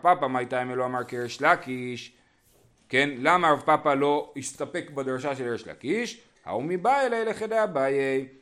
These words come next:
כי הוא לומד מזה, מהפסוק "נערה, נערה, הנערה", הוא לומד מזה משהו אחר. אמר אביי, "בא עליה ומתה, פטור", שנאמר, "ונתן לאבי הנערה", לאבי נערה ולא לאבי מתה. זאת אומרת, מה קורה אם אדם,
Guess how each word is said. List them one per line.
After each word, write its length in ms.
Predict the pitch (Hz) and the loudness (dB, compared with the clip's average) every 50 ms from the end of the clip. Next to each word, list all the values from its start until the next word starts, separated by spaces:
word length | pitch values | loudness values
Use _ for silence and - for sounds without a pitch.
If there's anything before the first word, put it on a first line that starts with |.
| _ _ _ _ _ - | _ _ _ _ _ -12
כי 120 | - 117 | -8 -4
הוא 160 | 117 147 202 | -4 -2 0
לומד 280 | 208 208 202 214 220 214 196 | 0 0 0 0 -2 -2 -2
מזה, 540 | 202 190 190 185 175 170 190 196 196 196 170 | -2 -4 -4 -4 -2 -2 -2 0 0 -2 -4
מהפסוק 580 | 160 151 147 139 131 135 143 - 202 190 - 156 | -4 -4 -4 -4 -4 -6 -8 -6 -6 -6 -6 -6
"נערה, 360 | 147 135 131 143 160 180 170 | -4 -2 -2 0 -2 -2 -2
נערה, 400 | 165 156 147 151 160 170 160 147 | 0 0 0 0 0 0 -2 0
הנערה", 580 | 143 160 165 170 170 175 190 240 247 226 220 214 - - _ _ - | -2 -2 -2 -4 -4 -2 0 0 0 0 0 -4 -8 -14 _ _ -10
הוא 120 | 135 143 | -6 -4
לומד 160 | 151 156 160 | -4 -4 -4
מזה 140 | 160 165 156 | -4 -4 -4
משהו 280 | 165 175 165 165 202 196 | -4 -4 -4 -4 -4 -4
אחר. 380 | 196 233 247 175 131 110 113 | 0 2 2 2 2 0 0
אמר 260 | 120 147 175 165 151 | 0 2 4 4 4
אביי, 500 | 123 104 110 110 120 151 170 190 180 - - - _ _ - | 4 2 0 0 0 0 -2 -4 -6 -6 -10 -16 _ _ -6
"בא 300 | 110 127 170 180 170 147 | 0 4 4 4 4 2
עליה 260 | 127 135 147 147 131 117 | 0 0 0 0 0 0
ומתה, 800 | 107 107 101 104 117 170 240 247 247 - 180 160 156 156 160 165 160 - _ _ - | -2 -2 -2 -2 -2 -4 -4 -4 -4 -4 -2 -2 0 -2 -2 -4 -8 -12 _ _ -10
פטור", 520 | 131 127 - - 220 196 143 104 82 - - _ _ _ | -10 -8 -6 -2 0 0 0 -2 -4 -8 -16 _ _ _
שנאמר, 800 | - 104 98 92 92 - _ - 110 104 98 98 110 147 170 147 | -14 -12 -12 -12 -12 -14 _ -16 -12 -10 -10 -8 -6 -6 -6 -6
"ונתן 340 | 117 104 101 98 98 156 156 | -6 -8 -12 -10 -10 -10 -10
לאבי 360 | 139 123 107 104 104 127 147 | -8 -8 -8 -8 -8 -8 -8
הנערה", 520 | 135 131 127 117 110 104 107 135 147 127 98 - - _ _ _ - | -8 -8 -8 -8 -8 -4 0 2 2 2 0 -2 -10 _ _ _ -14
לאבי 280 | - 73 82 95 127 | -14 -12 -10 -10 -10
נערה 460 | 143 151 151 151 156 175 214 240 240 220 180 | -8 -8 -6 -4 -2 2 4 4 4 4 2
ולא 220 | 165 165 170 170 | 0 -2 0 0
לאבי 320 | 165 156 139 123 135 143 135 | 0 0 -2 -2 -2 -4 -4
מתה. 500 | 120 104 95 92 - 101 95 92 90 90 - _ _ _ | -4 -4 -6 -6 -8 -8 -8 -8 -8 -10 -12 _ _ _
זאת 140 | _ - - | _ -16 -12
אומרת, 280 | 98 107 135 143 127 113 | -6 -2 -2 -2 0 0
מה 140 | 147 180 190 | -2 -4 -4
קורה 340 | - - 156 165 190 185 | -2 -4 -4 -2 0 0
אם 220 | 175 165 147 135 131 | 0 0 0 -2 -2
אדם, 460 | 127 135 160 160 147 139 147 98 | 0 2 4 6 6 6 4 2